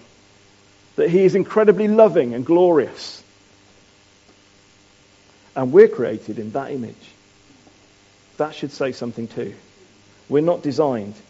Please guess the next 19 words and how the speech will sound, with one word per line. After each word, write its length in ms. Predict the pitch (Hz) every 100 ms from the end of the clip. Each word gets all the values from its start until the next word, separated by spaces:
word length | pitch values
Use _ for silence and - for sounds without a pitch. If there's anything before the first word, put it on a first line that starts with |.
| _ _ -
to 60 |
just 280 | 110 123 -
get 220 | 131 117
by. 280 | - 113 107 - _ _ _ _ _ _ _ _ _ _ _ -
Psalm 440 | - 202 185 175 175
eight, 420 | 185 208 202 - - _ _ - - - 151
verse 280 | 160 156
three 460 | - - - 170 175
to 100 | 165
five. 540 | - 185 175 196 - - - - - - _ _ _ _ _ - - - - _ _ _ _ _ _ - - _ - _
Takes 200 | - 131
me 60 | 113
back 160 | 127
to 80 | -
what 120 | 123
Brian 240 | 143 139 139
was 100 | 131
saying 260 | 147 135
earlier. 400 | 143 143 139 131